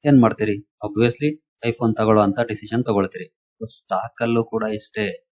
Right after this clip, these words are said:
ಯಾವ್ದೋ ಒಂದು ಪರ್ಟಿಕ್ಯುಲರ್ ಸ್ಟಾಕ್ ಮೂರ್ ಸಾವಿರ ಇತ್ತು ಅಂದ್ಕೊಳ್ಳಿ, ಮಾರ್ಕೆಟ್ ಬೀಳೋಕೆ ಮುಂಚೆ ಅದೀಗ ಎರಡೂವರೆ ಸಾವಿರಕ್ಕೋ, ಎರಡ್ ಸಾವಿರಕ್ಕೋ ಬಂದಿದೆ ಅಂತಂದ್ರೆ it's a big opportunity. ಹೇಗೆ ನೀವು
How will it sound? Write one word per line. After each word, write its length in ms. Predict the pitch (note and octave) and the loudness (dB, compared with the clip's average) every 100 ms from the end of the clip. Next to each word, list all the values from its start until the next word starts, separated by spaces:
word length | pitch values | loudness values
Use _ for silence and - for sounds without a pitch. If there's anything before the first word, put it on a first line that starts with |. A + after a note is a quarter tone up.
| - | -6
ಯಾವ್ದೋ 260 | G2 G#2+ A#2+ | -2 2 4
ಒಂದು 200 | A#2 A2 | 4 2
ಪರ್ಟಿಕ್ಯುಲರ್ 520 | - G#2 - G#2+ G#2+ | -2 -6 -6 -6 -6
ಸ್ಟಾಕ್ 440 | - G#2 G2 - _ _ | -2 0 0 -2 _ _
ಮೂರ್ 200 | A#2+ A#2+ | 2 2
ಸಾವಿರ 220 | - A2+ A2 | 4 2 2
ಇತ್ತು 280 | G2+ - | 0 -2
ಅಂದ್ಕೊಳ್ಳಿ, 340 | G2+ G2+ G2 F#2+ _ - | 0 0 -2 -8 _ -8
ಮಾರ್ಕೆಟ್ 360 | G#2+ - G#2+ - | -6 -6 -8 0
ಬೀಳೋಕೆ 320 | G#2+ G#2 G2+ | 2 2 2
ಮುಂಚೆ 300 | G2 G#2+ - G2 - _ - | 0 0 -2 -12 -14 _ -10
ಅದೀಗ 220 | B2 A#2 | -6 -2
ಎರಡೂವರೆ 560 | G#2+ G2+ G#2+ A2+ A2+ G#2+ | 0 0 2 4 4 2
ಸಾವಿರಕ್ಕೋ, 500 | - G#2 G2+ - G2 | -2 -2 -4 -8 -6
ಎರಡ್ 280 | G2 G#2+ | -4 -4
ಸಾವಿರಕ್ಕೋ 440 | - A2+ A2 - G#2 | -6 -6 -8 -6 -6
ಬಂದಿದೆ 360 | G#2 G2+ G#2 | -2 -2 -2
ಅಂತಂದ್ರೆ 680 | G2+ F#2+ A2+ G2+ F#2+ - _ A2 | -4 -2 -2 -2 -4 -10 _ -10
it's 200 | - A2+ | -6 -4
a 20 | |
big 320 | A#2 A2 G#2+ | -4 -2 0
opportunity. 540 | - A#2 - A2+ G#2+ G2+ | 2 2 2 -2 -2 -6
ಹೇಗೆ 420 | - - B2 C3 | -10 -6 -2 0
ನೀವು 420 | B2+ A2+ A2+ - | 2 0 -2 -6